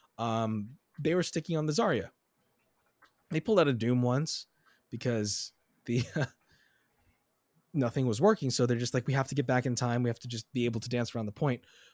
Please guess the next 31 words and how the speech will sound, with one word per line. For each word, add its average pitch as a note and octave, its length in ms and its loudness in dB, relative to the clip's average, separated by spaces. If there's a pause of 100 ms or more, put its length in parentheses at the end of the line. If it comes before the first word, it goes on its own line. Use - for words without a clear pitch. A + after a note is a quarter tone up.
which, F3 200 4
I F3 80 2
mean, D3+ 400 2 (800)
that F3 220 4
was F3 140 4
more D#3 180 4
effective. A2 540 -4 (320)
That C3+ 100 -2
was C3 120 2
more E3+ 240 6
effective D#3+ 400 0
than C3 240 0
playing C3+ 260 0
Zarya A#2 300 2
or G2+ 140 -2
Winston, G2 420 -8 (420)
um, A2 500 0 (120)
just C3+ 180 -4
because C3 300 -4
you B2 80 -2
have A#2 400 0 (300)
the C#3+ 120 2
engage, A#2 420 0
the A2 80 -4
disengage, G#2+ 560 -6
and G#2+ 140 -6
just - 200 -12
the A#2 60 -12
brute A#2 440 -4
damage. A2+ 540 -4 (500)
Um, A2 480 -2